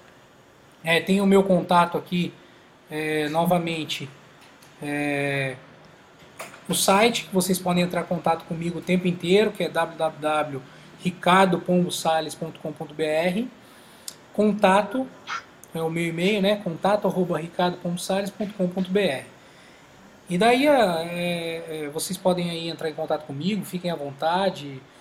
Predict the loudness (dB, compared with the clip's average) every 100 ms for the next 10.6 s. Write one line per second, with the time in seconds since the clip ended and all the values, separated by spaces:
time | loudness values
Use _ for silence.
0 | -20 -20 -18 -12 -6 -4 -4 -2 -4 -2
1 | 2 2 2 0 -4 -12 -20 -20 -20 -20
2 | -20 -20 -16 -14 -8 -4 -2 -2 -2 -4
3 | -6 -8 -4 0 0 -2 -4 -2 -2 -4
4 | -6 -4 -4 -6 -4 0 2 2 -2 -4
5 | -4 -6 -6 -14 -12 -8 -8 -8 -10 -10
6 | -14 -16 -10 -6 -6 -6 -4 0 2 2
7 | -2 -6 -14 -20 -20 -4 -2 -2 2 2
8 | 2 2 0 0 2 2 2 0 -2 -2
9 | -4 -4 -2 -2 -2 -6 -10 -12 0 0
10 | 2 2 2 -2 -2 -2